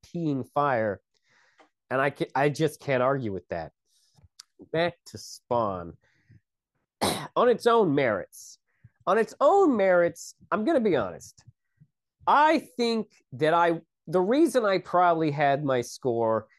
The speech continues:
at three and a half stars for this movie originally, even though scores are inherently arbitrary and mean nothing,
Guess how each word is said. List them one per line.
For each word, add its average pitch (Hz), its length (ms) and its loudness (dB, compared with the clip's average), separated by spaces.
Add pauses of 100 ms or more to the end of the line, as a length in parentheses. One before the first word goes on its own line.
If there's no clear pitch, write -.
(180)
at 110 160 -6 (140)
three 247 200 0
and 214 100 0
a 170 40 -2
half 143 240 -2
stars 113 540 -2
for 117 100 -14
this 110 160 -6
movie 104 300 -6
originally, 139 720 -2 (240)
even 151 180 -2
though 127 100 0
scores 139 540 0
are 113 380 -2
inherently 117 800 -6
arbitrary 120 800 -2
and 95 120 -8
mean 98 220 -8
nothing, 117 460 -4